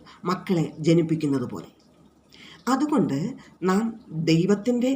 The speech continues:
അവകാശികളും ക്രിസ്തുവിന് കൂട്ടവകാശികളുമാണ്. യേശു ക്രിസ്തുവിനെ പിതാവായ ദൈവം ഭൂമിയിലേക്ക് അയച്ചത് നമുക്ക് ഒരു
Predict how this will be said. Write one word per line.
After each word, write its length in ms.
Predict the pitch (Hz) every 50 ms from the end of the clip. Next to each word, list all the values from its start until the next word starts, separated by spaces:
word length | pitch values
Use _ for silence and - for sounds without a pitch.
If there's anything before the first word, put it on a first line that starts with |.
| 269 - - - - 202
അവകാശികളും 800 | 214 226 254 247 262 247 233 226 - - 143 123 90 76 - - - _ - - - _
ക്രിസ്തുവിന് 540 | - 214 202 208 - - 247 220 220 214 208 202 196 - - -
കൂട്ടവകാശികളുമാണ്. 1300 | - 190 202 220 220 220 196 180 170 170 170 165 160 160 160 160 - 160 151 147 131 127 123 85 - - - - - - - - _ - - - - - -
യേശു 280 | 185 240 269 - -
ക്രിസ്തുവിനെ 640 | 302 294 - 247 - - - 269 233 190 127 117 127 165 - - - - _ _
പിതാവായ 520 | 208 202 196 220 240 269 262 262 269 269 269 233 165
ദൈവം 340 | 160 165 165 170 147 127 151 196 196 - - -
ഭൂമിയിലേക്ക് 720 | - - 220 254 262 269 277 277 277 262 262 262 262 - -
അയച്ചത് 460 | - 165 170 170 - 143 131 127 147 214 226 - - - _ _
നമുക്ക് 400 | 143 147 147 156 165 160 - 226 269 269 - - - _ -
ഒരു 180 | 165 165 170